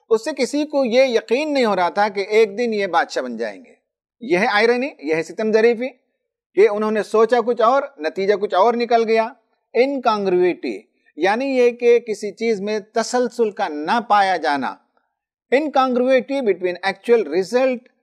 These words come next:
of a sequence of events and the normal or expected result, यानी ये है कि जो इवेंट्स का तसलसल है, उससे वो नतीजा बरामद नहीं होता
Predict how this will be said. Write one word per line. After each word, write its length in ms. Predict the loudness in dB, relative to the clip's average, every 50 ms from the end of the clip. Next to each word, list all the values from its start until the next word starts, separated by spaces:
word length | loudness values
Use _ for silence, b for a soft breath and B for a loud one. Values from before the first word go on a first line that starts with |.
| _ -4
of 160 | -4 -4 -2 -4
a 60 | -6
sequence 680 | -6 -8 -8 -4 -2 -2 -2 -2 -2 -4 -4 -2 -2
of 120 | -4 -4 -4 -4 -2
events 520 | 0 2 2 2 2 0 0 -2 -4 -8 _ _ _ _ _ -4
and 220 | -2 -2 -2 -2
the 80 | -4 -4
normal 560 | -2 0 2 2 2 2 0 -2 -2 -2 -2 -4 -4 -2
or 160 | 0 0 0 -2 -4 -6
expected 840 | -6 -6 -8 -14 -20 -14 -8 -8 -8 -8 _ -8 -8 -6 -6 -4 -4
result, 440 | -4 -4 -2 -4 -6 -6 -6 -12 -18 -20 _ _ _ _ _ _ _ _ _ b b b b b b b
यानी 240 | 0 0 0 0
ये 140 | 0 0 2 2
है 160 | 2 2 0
कि 200 | -2 0 2 4 4 4 2 0 -8 _ _ _ -4 -2
जो 100 | 0 0 0 0 -2 -6 _ _ _ _ _ _ _ -4
इवेंट्स 440 | -2 0 2 2 2 2 0 0 -2
का 100 | -2 -2
तसलसल 600 | -2 -2 -4 -2 -2 -2 -2 -2 -2 0 0 0 0
है, 180 | -2 -4 -6 _ _ _ _ _ _ _ _ _ _ _ _ _ _ _ _ _ _
उससे 380 | 0 0 0 0 -2 -2 -2 2
वो 160 | 4 4 2
नतीजा 360 | 2 0 -6 -6 -4 -4 -2 -2
बरामद 420 | 0 0 0 0 -2 -2 -4 -4 -6
नहीं 300 | -8 -8 -6 -4 -2 -2
होता 360 | -2 -4 -6 -8 -10 -10